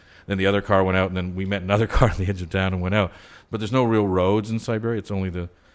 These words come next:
the, um, the railway, the Trans-Siberian. So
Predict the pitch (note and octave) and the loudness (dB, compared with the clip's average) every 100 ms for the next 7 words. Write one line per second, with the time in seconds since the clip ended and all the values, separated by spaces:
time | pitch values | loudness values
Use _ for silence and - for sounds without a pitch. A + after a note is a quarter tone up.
0 | _ _ F2+ F2+ F2 E2 D#2 D#2 _ _ | _ _ -8 -6 -4 -4 -6 -12 _ _
1 | _ _ _ _ _ _ - F#2 F2+ F2+ | _ _ _ _ _ _ -12 -6 -2 0
2 | F#2+ F#2+ F2+ G2 F2+ F#2+ E2+ F#2 F#2+ F2 | 0 -2 -4 -4 -4 -4 -2 0 0 -2
3 | E2 F#2+ E2+ | -2 -2 -2